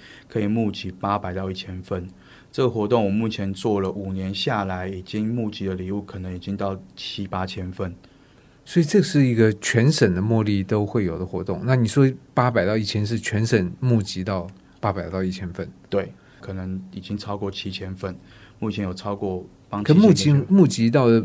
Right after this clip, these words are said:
Speaker 2: 礼物，然后做义卖吗？还是说？
Speaker 1: 呃，我们会直接，呃，把这些礼物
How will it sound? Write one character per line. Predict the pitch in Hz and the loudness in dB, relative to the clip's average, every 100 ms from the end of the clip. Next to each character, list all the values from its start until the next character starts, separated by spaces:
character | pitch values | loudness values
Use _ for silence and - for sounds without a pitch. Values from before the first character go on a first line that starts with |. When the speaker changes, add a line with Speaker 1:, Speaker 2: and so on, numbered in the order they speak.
| - | 0
Speaker 2:
礼 | - 104 | -4 0
物， | 123 120 | 0 2
然 | 104 | 2
后 | 113 120 | 2 2
做 | 113 131 107 101 | 0 2 2 2
义 | 151 131 | 0 2
卖 | 123 107 | 2 0
吗？ | 101 92 | 0 -2
还 | 95 | -4
是 | 95 | -4
说？ | 101 | -2
Speaker 1:
呃， | 113 | 0
我 | 104 | 0
们 | 98 | -2
会 | 104 131 113 104 98 | 0 0 2 0 -4
直 | 95 101 | -6 -10
接， | - 101 101 101 104 - - - _ | -6 -4 -2 -2 -6 -10 -20 -20 _
呃， | - 98 90 90 90 90 90 - - _ _ _ | -2 -2 -2 -4 -6 -8 -10 -12 -20 _ _ _
把 | - 92 | -6 -4
这 | 113 | -2
些 | 113 120 | 0 0
礼 | 110 90 | 0 -2
物 | 101 92 | -2 -4